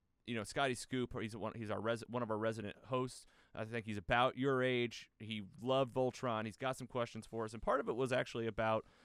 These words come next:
um, the collaboration beer of the beer itself. Said he knows the line of beers is a collaboration with other breweries.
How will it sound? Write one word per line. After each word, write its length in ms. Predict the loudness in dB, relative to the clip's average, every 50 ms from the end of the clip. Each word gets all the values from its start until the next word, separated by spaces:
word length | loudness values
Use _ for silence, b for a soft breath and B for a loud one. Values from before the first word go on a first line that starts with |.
| b b b
um, 420 | 0 2 4 4 4 2 0 -2 -6 _ _ -4
the 340 | -2 0 0 0 -2 -4 -6 _ -10
collaboration 760 | -4 0 2 2 4 4 2 2 0 0 -2 -4 -4 -6 -8 _ -10 -6
beer 400 | -2 -2 0 0 0 0 -2 -4 _ _ -2
of 160 | 0 0 0
the 80 | 0 -2
beer 220 | -4 -2 -2 -2
itself. 420 | -2 -4 0 2 4 4 4 2 b b b b b -6
Said 160 | -2 0 0
he 60 | 2
knows 240 | 2 2 2 0 -2
the 60 | -2
line 280 | -2 0 0 0 -2 -4
of 140 | -4 -4
beers 320 | -2 -2 0 0 0 -2 -4
is 100 | -8 -10
a 60 | -10
collaboration 600 | -6 -4 -2 -2 0 0 -2 -4 -4 -4 -6 -8
with 120 | -6 -4
other 140 | -4 -4 -4
breweries. 580 | -2 0 0 2 4 4 2 2 0 -4 -8